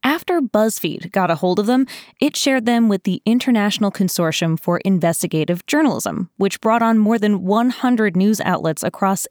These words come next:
eighty-eight countries. And together, they spent a year reviewing the documents. And essentially, they found a pattern.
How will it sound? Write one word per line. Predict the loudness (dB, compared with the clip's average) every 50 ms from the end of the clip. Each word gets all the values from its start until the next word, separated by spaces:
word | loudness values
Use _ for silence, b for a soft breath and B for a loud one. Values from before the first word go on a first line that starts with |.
| _ 0
eighty-eight | 0 2 2 2 2 2 0 0 -2 -2 -2
countries. | -2 0 0 0 -2 -4 -6 -6 -8 -8 -10 B B B B B B B B B
And | -2 0 0
together, | 2 2 2 2 2 2 0
they | 2 2 0 0
spent | 0 0 0 0 0 0 -2 _ -2 0
a | 0
year | 0 0 2 2 4 4 4 4 2 0 -2 -4 _
reviewing | -2 0 0 0 0 2 2 4 4 4 2 2 0 -2 -2 -2
the | -4 -2
documents. | 0 0 -2 -2 -4 -6 -8 -8 -6 -8 -8 -8 -8 B B B B B B
And | -4 -2
essentially, | 0 0 0 0 0 0 0
they | 2 2
found | 0 0 0 0 0 0
a |
pattern. | -2 -2 -2 -2 -2 -2 -2 -4 -4 -4 -6 -6